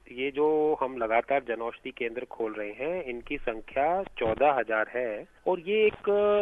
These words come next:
सतत प्रक्रिया है, ये continuous process है। पिछले वर्ष माननीय प्रधानमंत्री जी ने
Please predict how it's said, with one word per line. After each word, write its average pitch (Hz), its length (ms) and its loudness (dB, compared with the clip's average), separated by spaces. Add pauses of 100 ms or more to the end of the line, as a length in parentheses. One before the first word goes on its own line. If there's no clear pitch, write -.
(140)
सतत - 400 4
प्रक्रिया 151 420 4
है, 170 340 2
ये 156 200 0
continuous 135 460 0 (120)
process 113 340 -2 (100)
है। 170 220 0 (200)
पिछले 190 300 0
वर्ष 190 280 2
माननीय 147 280 2
प्रधानमंत्री 143 680 -2
जी 139 140 -6
ने 190 340 -2